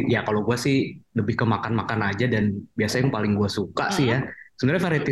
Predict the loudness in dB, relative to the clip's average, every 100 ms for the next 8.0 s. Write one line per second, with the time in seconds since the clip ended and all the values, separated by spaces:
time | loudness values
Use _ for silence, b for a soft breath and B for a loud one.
0 | 0 0 0 -2 -2 -2 -4 -2 0 2
1 | 2 2 0 0 0 2 2 0 -2 -8
2 | _ _ _ _ _ 0 2 4 2 0
3 | -4 B -6 0 2 0 0 0 2 4
4 | 2 0 -4 _ -2 0 2 0 0 2
5 | 2 -2 -4 0 2 2 2 0 -4 -14
6 | -20 _ _ -2 2 4 4 2 2 2
7 | 0 -2 -4 -2 0 2 2 2 2 4